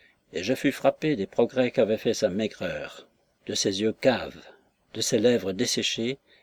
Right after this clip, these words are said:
et de ses ongles rongés. « Croyez-vous que cette chambre soit saine ? » lui demandai-je. «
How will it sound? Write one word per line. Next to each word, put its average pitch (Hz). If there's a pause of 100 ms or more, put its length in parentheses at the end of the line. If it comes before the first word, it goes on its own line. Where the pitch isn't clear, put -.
(160)
et 117
de 117
ses 101
ongles 104
rongés. « 90 (1600)
Croyez-vous 143
que 117
cette 104
chambre 90
soit -
saine ? » 170
lui 107
demandai-je. « 107